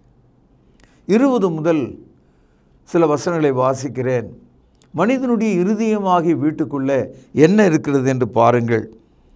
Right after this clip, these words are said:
"மனுஷனுக்குள்ளே இருந்து புறப்படுகிறதே மனுஷனை தீட்டுப்படுத்தும். எப்படியெனில், மனிதனுடைய இருதயத்துக்குள்ளிருந்து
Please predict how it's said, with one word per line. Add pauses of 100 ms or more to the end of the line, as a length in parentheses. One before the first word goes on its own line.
(800)
"மனுஷனுக்குள்ளே
இருந்து
புறப்படுகிறதே
மனுஷனை
தீட்டுப்படுத்தும். (960)
எப்படியெனில், (240)
மனிதனுடைய
இருதயத்துக்குள்ளிருந்து